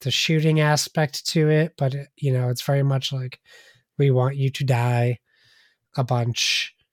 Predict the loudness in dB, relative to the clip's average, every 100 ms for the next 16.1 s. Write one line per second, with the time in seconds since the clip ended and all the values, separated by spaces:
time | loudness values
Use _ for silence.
0 | _ _ _ -6 -4 -4 -4 -6 -8 -14
1 | _ _ _ -6 -2 -2 0 2 2 2
2 | 2 -2 -6 -14 -14 -14 -8 -10 -10 _
3 | -8 -8 _ -20 -20 -20 -20 -20 -20 _
4 | -2 0 0 -4 -6 -10 -14 -20 -4 0
5 | 2 2 2 2 0 -2 0 2 2 2
6 | 0 0 -2 2 2 2 2 0 0 0
7 | -2 -4 2 4 6 6 2 2 0 0
8 | 2 2 2 2 -2 -2 0 2 2 2
9 | 2 0 -4 -16 _ _ _ _ 0 0
10 | 0 -2 0 0 2 2 2 -2 _ _
11 | _ _ _ _ _ _ _ -8 -4 -4
12 | -6 -4 -4 -2 0 0 2 2 2 0
13 | 2 0 0 -2 -4 -4 0 2 4 4
14 | 4 2 2 0 0 2 0 0 -2 -2
15 | 0 0 -2 -4 -2 0 0 0 0 -2